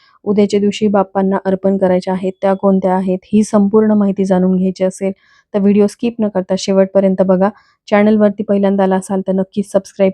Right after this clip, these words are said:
करा आणि असेच नवनवीन माहितीपूर्ण व्हिडिओ बघण्यासाठी बेल आयकॉनलाही क्लिक करा. त्यामुळे जेव्हाही मी नवीन व्हिडिओ अपलोड करेन तेव्हा त्याचं नोटिफिकेशन सर्वात आधी तुम्हाला मिळेल आणि तुम्ही एक पण व्हिडिओ मिस करणार नाही.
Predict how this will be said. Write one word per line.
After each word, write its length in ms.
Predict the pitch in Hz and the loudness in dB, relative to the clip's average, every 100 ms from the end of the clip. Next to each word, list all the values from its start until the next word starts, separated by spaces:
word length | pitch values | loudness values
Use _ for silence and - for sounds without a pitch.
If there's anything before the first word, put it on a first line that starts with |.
| - | -2
करा 160 | 185 185 _ _ - | -4 -6 _ _ -4
आणि 140 | 214 233 | 2 4
असेच 300 | 247 262 262 | 4 2 2
नवनवीन 500 | 233 220 214 208 208 | 0 2 0 0 -2
माहितीपूर्ण 580 | 202 202 208 - 220 214 | -2 -4 -6 -4 -4 -2
व्हिडिओ 260 | 202 196 190 | -2 0 0
बघण्यासाठी 520 | 196 196 190 185 185 | -2 -2 -2 -4 -2
बेल 220 | 190 190 | 0 2
आयकॉनलाही 500 | 180 - 185 180 226 | 0 -2 -4 -2 -4
क्लिक 200 | 220 190 - | -4 -4 -6
करा. 120 | 175 - _ _ - | -12 -12 _ _ -2
त्यामुळे 300 | 233 240 247 | 2 4 4
जेव्हाही 400 | 240 247 254 262 | 2 2 2 2
मी 140 | 233 | 2
नवीन 280 | 208 196 196 | 0 0 -2
व्हिडिओ 180 | 190 190 | -2 -4
अपलोड 280 | 185 185 196 | -2 -4 -2
करेन 300 | 202 175 185 | -4 -4 -6
तेव्हा 280 | 190 196 | -4 -4
त्याचं 240 | 196 190 196 | -4 -4 -4
नोटिफिकेशन 640 | 190 190 190 190 190 180 - _ _ _ | -4 -4 -6 -6 -6 -8 -12 _ _ _
सर्वात 440 | 202 190 196 208 | -2 2 0 0
आधी 160 | 202 208 | 0 0
तुम्हाला 320 | 214 208 202 | 0 -2 0
मिळेल 280 | 202 202 202 | 0 -2 -2
आणि 180 | 196 196 190 | -6 -6 -6
तुम्ही 300 | 196 202 208 | -4 -4 -4
एक 60 | 202 | -6
पण 140 | 202 196 | -4 -2
व्हिडिओ 220 | 180 180 | 0 0
मिस 220 | 180 185 | 0 -4
करणार 300 | - 180 175 | -4 -2 -2
नाही. 280 | 175 175 | -2 -4